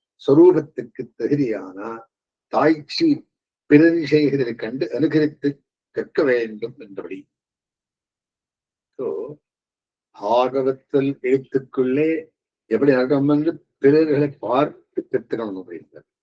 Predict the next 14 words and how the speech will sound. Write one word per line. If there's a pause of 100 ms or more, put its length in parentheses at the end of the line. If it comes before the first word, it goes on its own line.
(560)
அவகிருஷ்டமாக (100)
பிரமித்த
உத்கட்ட
ஜன்மத்துக்கு
இரண்டு
தோஷம்
இல்லை. (1800)
ஏன
பிரதிகோட்டியான
ஜென்மத்தினுடைய
தோஷ
அபாவத்தை
அளிச்சுகிறார். (1040)
ஆபிஜாத்தியர்களால்